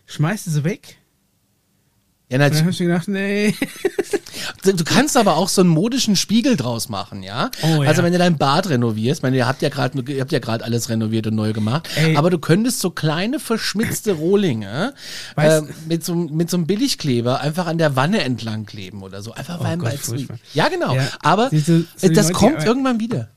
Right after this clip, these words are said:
Speaker 1: Aber pass auf, es, we-, weißt du, was du auch mitmachen kannst?
Speaker 2: Mhm.
Speaker 1: Du kannst die C D so auffädeln und dann
Speaker 2: Mhm.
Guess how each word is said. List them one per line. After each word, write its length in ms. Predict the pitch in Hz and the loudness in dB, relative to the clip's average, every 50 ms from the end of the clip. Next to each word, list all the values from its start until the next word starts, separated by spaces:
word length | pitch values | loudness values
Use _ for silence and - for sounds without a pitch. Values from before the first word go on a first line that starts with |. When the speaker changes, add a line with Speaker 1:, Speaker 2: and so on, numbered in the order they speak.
| _ _ _ _ _ _ _ _ - - _ _ | _ _ _ _ _ _ _ _ -20 -20 _ _
Speaker 1:
Aber 220 | - 135 151 156 | -2 0 0 0
pass 220 | 139 - 165 160 - | 2 0 -2 -2 -2
auf, 280 | 147 139 131 123 - - - _ _ - | -4 -6 -6 -8 -10 -16 -20 _ _ -6
es, 240 | 151 135 - - _ _ _ _ _ _ _ - | -6 -6 -6 -8 _ _ _ _ _ _ _ -6
we-, 140 | 151 143 - | -6 -4 -2
weißt 240 | 139 165 214 - - | -2 -2 -2 -2 -2
du, 40 | 190 | -4
was 80 | 180 | -2
du 100 | - 165 | -2 -2
auch 180 | 131 185 208 - | -2 -2 -2 -2
mitmachen 380 | 208 - - 151 139 123 143 135 | -4 -4 -2 -2 0 0 0 -2
kannst? 340 | 131 131 135 180 175 - | -2 -2 -4 -4 -6 -10
Speaker 2:
Mhm. 320 | 196 - 156 160 175 165 143 - | -14 -10 -8 -8 -8 -8 -10 -6
Speaker 1:
Du 60 | 147 | 0
kannst 260 | 127 165 180 170 - | 0 0 0 0 -4
die 40 | - | -6
C 160 | - - 165 | -2 -2 0
D 440 | 143 165 156 165 202 240 247 285 277 _ _ _ _ _ _ _ _ _ _ _ _ - | 2 2 2 2 0 -2 -4 -6 -8 _ _ _ _ _ _ _ _ _ _ _ _ -6
so 180 | 165 170 165 151 | -2 0 0 0
auffädeln 720 | - 151 202 208 - - 214 196 202 202 214 220 233 247 | 0 -2 -4 -4 -2 -2 0 0 0 0 -2 -2 -4 -4
und 220 | - - 147 156 143 | -4 -2 0 0 2
dann 200 | 151 - 262 262 - | 2 2 2 0 -2
Speaker 2:
Mhm. 60 | 330 | -4